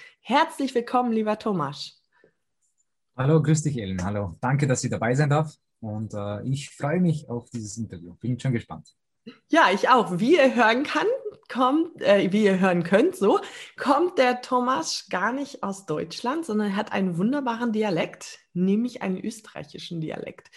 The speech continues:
Speaker 1: Tomasz, magst du dich und den Hörern vielleicht einmal vorstellen?
Speaker 2: Äh, ja, gerne. Ähm, also, wie man hören kann, äh, wohne ich in Österreich. Ich komme jetzt gebürtig nicht aus Öster-, aus Österreich, sondern aus Polen.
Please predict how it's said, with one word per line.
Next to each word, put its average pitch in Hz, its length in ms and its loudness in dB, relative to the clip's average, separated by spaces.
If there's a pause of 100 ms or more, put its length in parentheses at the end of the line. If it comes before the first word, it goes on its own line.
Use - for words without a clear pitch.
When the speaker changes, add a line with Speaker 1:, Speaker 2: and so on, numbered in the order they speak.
(400)
Speaker 1:
Tomasz, 220 520 -2
magst 196 500 -2
du 269 80 -2
dich 240 540 -4
und 233 360 -4
den 208 320 0
Hörern 220 600 -4
vielleicht 202 500 -8
einmal 190 260 -4
vorstellen? 214 680 -6 (1600)
Speaker 2:
Äh, 110 360 0
ja, 190 160 4
gerne. 185 440 2 (100)
Ähm, 110 420 -4 (120)
also, 131 400 2
wie 175 80 4
man 160 160 2
hören 160 180 0
kann, 190 320 0 (580)
äh, 117 300 0
wohne 190 440 2
ich 190 280 -4
in 165 120 -2
Österreich. 135 400 -4
Ich 156 120 -6
komme 160 200 6
jetzt 156 180 4
gebürtig 160 480 -2
nicht 214 240 2
aus 170 100 -2
Öster-, 170 400 -2
aus 139 140 -2
Österreich, 165 380 4
sondern 151 180 4
aus 135 200 -2
Polen. 233 360 0